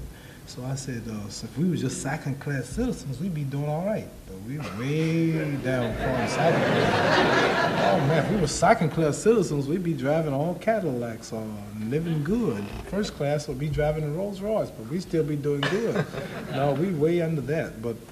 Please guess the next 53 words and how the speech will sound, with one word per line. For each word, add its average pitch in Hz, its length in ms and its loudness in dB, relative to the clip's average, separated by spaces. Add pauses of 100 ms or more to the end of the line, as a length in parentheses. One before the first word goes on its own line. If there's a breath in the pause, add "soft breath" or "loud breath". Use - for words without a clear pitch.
(200 loud breath)
things 214 260 6
are 170 40 2
getting 160 200 0
much 151 200 0
better, 160 220 4
but 135 220 -2 (260 loud breath)
I 180 80 2
always 214 340 4
wonder 147 280 4
when 117 120 -2
I 135 60 0
went 135 160 0
to 117 60 -8
church 139 320 -4
on 101 120 -8
Sundays. 95 480 -8
I've 147 220 -2
always 185 300 -2
been 139 320 0
one 143 300 0
to, 117 220 -8 (320 loud breath)
I'm 156 160 0
not 160 160 0
just 123 220 -6
a 113 60 -4
boxer. 113 400 -6
I 110 60 -8
do 123 140 -4
a - 20 -4
lot 123 200 -2
of 110 140 -4
reading, 117 280 -2
a 107 140 -8
lot 120 80 -8
of 113 80 -10
studying. 113 440 -6
I 110 120 -6
ask 120 160 -8
questions. 120 420 -6
I 107 100 -8
go, 113 200 -6
I 110 80 -6 (100)
travel 135 280 -4
these 117 160 -6
countries. 117 400 -8
I 107 40 -6
watch 117 260 -8
how 113 140 -8 (180)
people 135 360 -6
live, 113 320 -8
and 107 120 -8
I 101 60 -10
learn. 131 380 -4